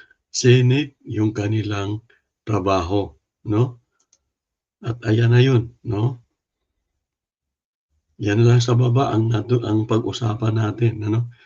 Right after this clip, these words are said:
Kasi yung sa taas, yun lang naman yung, ah, yung mga patak-, pamamaraan kung paano maibigay ng Kongreso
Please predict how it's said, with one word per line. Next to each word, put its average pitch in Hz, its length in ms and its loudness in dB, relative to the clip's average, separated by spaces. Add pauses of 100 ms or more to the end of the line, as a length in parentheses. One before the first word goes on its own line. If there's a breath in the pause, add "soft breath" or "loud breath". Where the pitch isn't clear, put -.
(200 soft breath)
Kasi 120 240 -4
yung 123 140 2
sa 131 100 0
taas, 117 480 0 (240 soft breath)
yun 120 240 4
lang 127 160 2
naman 123 400 4
yung, 120 240 4
ah, 113 320 0 (800)
yung 117 240 2
mga 117 240 4
patak-, 120 400 -4 (160)
pamamaraan 113 880 2
kung 101 160 -6
paano 104 720 -4 (400)
maibigay 110 880 0
ng 104 160 0
Kongreso 107 880 -4